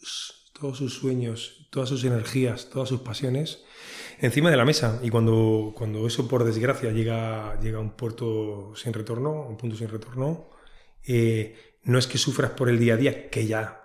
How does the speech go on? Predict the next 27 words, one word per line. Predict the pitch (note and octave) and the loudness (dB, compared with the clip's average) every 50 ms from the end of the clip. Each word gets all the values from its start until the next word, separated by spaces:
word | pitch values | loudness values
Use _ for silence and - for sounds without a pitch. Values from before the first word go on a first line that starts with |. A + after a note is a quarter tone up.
| _ _ - - - - _ _ _ _ _ _ B2 A#2+ | _ _ -20 -20 -20 -20 _ _ _ _ _ _ -20 -10
que | A2 - G#2+ | -8 -6 -4
ya | G#2+ G#2 G#2 G#2 G#2+ | -4 -4 -4 -2 -2
es, | G#2 - - - - - | -2 -4 -4 -6 -6 -8
ya | B2+ G#2 G2+ G2+ | -8 -8 -6 -8
es, | G2+ F#2+ - - - | -8 -8 -10 -10 -8
ya | A2+ G#2+ | -10 -8
es | G2+ - | -6 -4
una | A2+ A2 | -4 -4
tortu-, | G#2 G2+ - G#2+ G2+ - - A#2 A#2+ | -4 -4 -4 -6 -4 -4 -4 -4 0
una | A#2 A2+ A2+ G#2+ | 2 2 2 2
tortura, | G#2 G#2+ - - - A#2 A2+ A2 G#2+ G#2 F#2+ - - - _ _ _ _ - - - - _ _ _ _ - - | 0 -4 -6 -4 -4 -4 -4 -4 -6 -8 -10 -14 -20 -20 _ _ _ _ -20 -20 -20 -20 _ _ _ _ -14 -10
eh, | A2 G#2 G2+ G2+ G2 G2 F#2+ F#2+ F#2+ F#2+ G2 F#2+ F#2 G#2+ A2 | -10 -8 -8 -10 -12 -12 -14 -14 -16 -16 -16 -18 -16 -4 -2
indescriptible, | A#2 A2 A2+ A2 - - G2 - - B2 B2+ C#3 B2+ A2 - - - - - - - | 0 0 0 0 -2 -6 -10 -4 -2 0 2 2 2 0 -2 -6 -12 -16 -16 -18 -18
sino | - - - - A#2 A2+ | -16 -14 -4 -2 0 0
que | A2 A2+ | 0 0
es | A2 | -2
que | - | -2
además | C3 B2 A#2+ C3 C3+ B2+ - - | -2 0 2 0 0 -2 -4 -8
te | - A#2 | -8 -8
das | G#2+ G#2+ | -8 -6
cuenta | - - A#2+ A#2+ B2+ | -6 -4 -2 -2 0
que | A#2 B2 A#2 A2+ A#2 - - | 0 0 -2 -2 -4 -6 -4
ese | A#2+ A2+ - B2 | -4 -2 -2 -2
sueño | - - - B2+ B2+ B2+ B2 A#2+ A#2 A2+ | -2 -2 0 2 2 2 4 2 0 -2
que | A#2 - A2+ A2 | -2 -4 -4 -2
has | A2+ A2+ A2 A2 A2+ - | -2 -4 -6 -8 -8 -8
montado, | A#2+ A2 G#2+ G#2+ G#2 - A#2+ A#2+ B2+ B2+ B2+ - | -8 -8 -8 -8 -8 -6 -6 -6 -6 -6 -8 -12